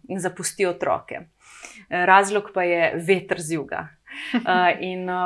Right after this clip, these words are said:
Speaker 1: vsak v tej pesmi najde nekaj svojega in prav v tem je širina Draga Misleja Mefa, ki zna besedila napisati tako, da se lahko res vsak, eh, sprehodi med vrsticami in najde nek svoj pomen. V osnovi pa Lepa vida.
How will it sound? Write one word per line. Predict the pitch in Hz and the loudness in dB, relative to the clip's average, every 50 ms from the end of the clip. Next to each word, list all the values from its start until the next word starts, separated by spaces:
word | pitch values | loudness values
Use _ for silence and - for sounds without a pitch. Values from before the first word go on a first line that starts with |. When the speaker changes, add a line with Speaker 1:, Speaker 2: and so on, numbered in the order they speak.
| 180 - | -2 -2
Speaker 1:
vsak | - 202 196 - - - 269 269 269 - | -2 -2 -2 2 2 4 2 2 2 -2
v | 233 226 214 | -4 -2 2
tej | - 240 240 233 | 4 4 4 4
pesmi | 233 233 220 208 - - 208 190 | 4 2 0 0 -2 -6 -6 -6
najde | 185 180 175 175 165 170 | -4 -2 -2 -2 -2 -4
nekaj | 170 170 165 160 - 170 | -6 -6 -6 -6 -6 -8
svojega | 160 - - 170 165 151 143 139 143 151 143 | -8 -6 -6 -4 -4 -2 -4 -4 -6 -8 -8
in | 147 147 156 165 | -8 -8 -8 -4
prav | 185 208 208 196 196 196 | 0 2 2 2 0 -2
v | - - 185 | -4 -8 -4
tem | - - 208 202 190 | 0 0 0 0 0
je | 180 175 | -2 -4
širina | 165 - - 196 175 196 190 175 170 160 156 | -2 -2 -2 -2 -2 -2 -2 -2 -2 -2 -4
Draga | 151 147 165 165 170 165 170 165 | -2 0 2 2 2 2 0 -4
Misleja | 165 165 160 - 185 185 180 170 | -4 -4 -6 -4 -4 -2 -2 -2
Mefa, | 165 165 170 180 190 - - 180 170 170 - - - - - - - | -2 -4 -6 -8 -4 0 0 0 0 0 -4 -16 -18 -16 -16 -16 -12
ki | - - | -10 -8
zna | 185 180 196 190 | -4 -2 -2 -2
besedila | 185 175 190 - - 190 170 170 196 190 180 170 | 0 -2 -4 -4 -4 -6 -4 -2 -2 0 0 0
napisati | 165 165 175 170 165 165 - 190 - - 175 175 - | 0 -2 -4 -6 -6 -6 -8 -8 -6 -6 -6 -8 -8
tako, | - 170 170 - 190 180 | -10 -10 -6 -4 -4 -2
da | 165 170 | -2 -4
se | 165 - 175 165 - - | -6 -6 -8 -8 -8 -6
lahko | 107 175 175 170 170 - - 180 | -4 -2 -2 -2 -4 -6 -6 -4
res | 175 175 180 170 170 - - 160 - _ | -2 -2 -2 -4 -6 -8 -10 -12 -20 _
vsak, | - - 160 156 - - 208 196 190 180 - - - - - - - - - - | -16 -12 -8 -6 0 4 4 4 4 2 -4 -12 -16 -16 -16 -16 -14 -16 -14 -10
eh, | - 170 175 170 | -6 -4 -4 -4
sprehodi | 170 - - - - 170 - - 190 185 160 165 170 | -4 -8 -8 -8 -8 -8 -6 -4 -4 -4 -2 -4 -4
med | 165 160 160 | -6 -6 -6
vrsticami | 160 165 160 151 - - 196 180 - 185 170 170 165 160 160 | -6 -8 -8 -8 -6 -8 -8 -8 -6 -6 -6 -6 -4 -4 -6
in | 156 156 156 | -6 -6 -6
najde | 151 156 151 151 151 151 151 151 | -6 -4 -4 -6 -6 -8 -10 -8
nek | 151 151 151 - | -8 -8 -10 -12
svoj | - - - 151 147 147 | -10 -8 -8 -8 -8 -8
pomen. | - 151 151 151 - - 165 | -10 -12 -12 -10 -10 -8 -4
V | 185 | -2
osnovi | 208 202 202 - 226 214 202 196 190 | -2 -2 0 2 4 4 4 4 2
pa | 196 - 170 160 156 165 - _ _ | 2 2 0 0 0 -2 -8 _ _
Lepa | _ - 170 170 170 - 160 | _ -6 -6 -6 -4 -6 -8
vida. | 143 143 151 151 - - | -10 -10 -10 -12 -14 -18